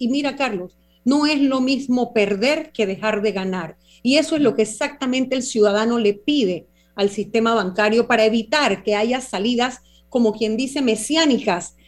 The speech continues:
eh, como que haya propuestas de ley que, que uno las ve como la tabla de salvación,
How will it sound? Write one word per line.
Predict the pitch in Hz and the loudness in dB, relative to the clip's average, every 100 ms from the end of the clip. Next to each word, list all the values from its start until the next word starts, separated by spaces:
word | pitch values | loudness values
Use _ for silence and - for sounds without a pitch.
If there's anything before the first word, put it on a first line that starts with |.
| _ | _
eh, | 214 214 | 2 2
como | 226 220 208 | 2 2 2
que | 233 | 2
haya | 226 262 285 | 2 2 0
propuestas | 233 214 247 247 294 | 0 0 -2 -4 -4
de | 269 208 | 0 2
ley | 233 269 | 4 2
que, | 277 254 | -2 -8
que | - 214 | 0 0
uno | 226 262 262 | 2 0 0
las | 208 | 0
ve | 226 | 0
como | 285 226 | 0 -2
la | 190 | -2
tabla | 226 262 294 | -2 -2 -2
de | 233 | -2
salvación, | - 202 196 185 320 320 175 | 0 -2 -2 -6 -4 -4 -4